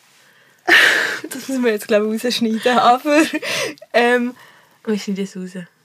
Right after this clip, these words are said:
Speaker 1: Nein, das Ding ist, die haben mich, also ich habe angefragt, haben mir ewig lang nicht Bescheid gegeben, weil die einfach eine Kackorganisation
Speaker 2: Mhm.
Speaker 1: haben. Das ist wirklich schrecklich.
Speaker 2: Das schneiden wir raus, gell?
Speaker 1: Und, ähm, dann haben sie irgendwie gesagt, ähm,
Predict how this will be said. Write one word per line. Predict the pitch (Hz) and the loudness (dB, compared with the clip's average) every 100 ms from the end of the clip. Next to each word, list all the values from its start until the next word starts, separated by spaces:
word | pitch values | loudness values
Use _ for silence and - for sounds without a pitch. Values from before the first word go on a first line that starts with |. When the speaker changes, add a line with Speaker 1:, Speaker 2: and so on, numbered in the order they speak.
| _ _ | _ _
Speaker 1:
Nein, | 240 247 247 247 | -4 0 0 0
das | - | -4
Ding | 262 262 | -4 -4
ist, | 240 - | -6 -8
die | 240 | -8
haben | 240 226 | -8 -8
mich, | 220 _ _ _ _ | -10 _ _ _ _
also | - 220 220 | -4 -2 -4
ich | 214 | -4
habe | 214 | -4
angefragt, | 208 220 233 - 247 240 - | 0 -2 -4 -6 -6 -6 -8
haben | 214 | -8
mir | 208 | -6
ewig | 226 233 233 226 | -2 -2 -2 -6
lang | 220 220 | -6 -6
nicht | 220 | -10
Bescheid | - 220 202 - | -10 -8 -10 -12
gegeben, | - 226 226 | -10 -8 -8
weil | 214 | -10
die | 226 | -14
einfach | - - | -18 -20
eine | - _ - | -20 _ -12
Kackorganisation | - - - - 240 240 254 240 240 196 - 170 | -8 -8 -10 -14 -14 -14 -14 -12 -4 -2 -2 -4
Speaker 2:
Mhm. | |
Speaker 1:
haben. | 247 262 - | -8 -10 -12
Das | - | -10
ist | |
wirklich | 254 - | -10 -10
schrecklich. | - 247 - 277 | -10 -10 -8 -6
Speaker 2:
Das | |
schneiden | 214 196 190 | -6 -6 -6
wir | 180 | -8
raus, | 185 | -10
gell? | - 170 170 185 _ _ - - - | -14 -14 -14 -16 _ _ -20 -20 -10
Speaker 1:
Und, | - 254 247 247 240 | -6 -4 -4 -6 -4
ähm, | 233 233 233 226 226 233 _ _ _ _ _ | -2 -2 -2 -4 -8 -10 _ _ _ _ _
dann | 233 233 | -10 -8
haben | 226 220 | -10 -12
sie | 226 233 | -14 -12
irgendwie | 226 220 | -10 -10
gesagt, | - 226 220 220 - - _ _ _ _ _ _ _ _ _ _ _ _ - | -10 -8 -8 -8 -12 -18 _ _ _ _ _ _ _ _ _ _ _ _ -6
ähm, | 226 226 220 220 214 220 214 | -2 0 0 -2 -2 -6 -8